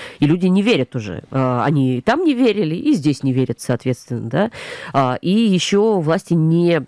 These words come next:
э, скажем так, отучились за последнее время, может быть, разговаривать и убеждать с гражданами, да, а, а научились,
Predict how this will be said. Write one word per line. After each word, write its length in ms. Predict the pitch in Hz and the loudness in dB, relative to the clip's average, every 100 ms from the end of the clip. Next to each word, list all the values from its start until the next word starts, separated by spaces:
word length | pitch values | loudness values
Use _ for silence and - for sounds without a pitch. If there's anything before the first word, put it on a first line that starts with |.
| - | -2
э, 240 | 139 131 117 | -2 -2 -6
скажем 300 | - 151 151 | -4 -4 0
так, 140 | 143 | -2
отучились 400 | 156 - - 190 | -2 -2 0 0
за 80 | 156 | 0
последнее 540 | 151 151 151 147 139 - - | -4 -2 0 2 2 0 -6
время, 340 | 131 175 165 | 0 2 2
может 220 | 143 143 139 | 0 -2 -2
быть, 160 | 131 | 0
разговаривать 640 | 151 151 156 175 160 135 160 | 0 2 0 0 0 -2 -2
и 40 | |
убеждать 360 | 139 180 254 160 | -2 0 0 0
с 20 | |
гражданами, 540 | 139 127 113 131 120 120 | -2 -2 -2 -4 -2 -2
да, 320 | 139 165 180 - - - - - | 0 0 0 -4 -12 -12 -8 -2
а, 520 | 139 131 135 92 - - | 0 0 -2 -4 -6 -4
а 300 | 143 143 131 - _ | -2 -2 -4 -8 _
научились, 920 | 127 117 - 143 143 - 165 151 - | -14 -12 -8 -2 -2 0 0 0 -4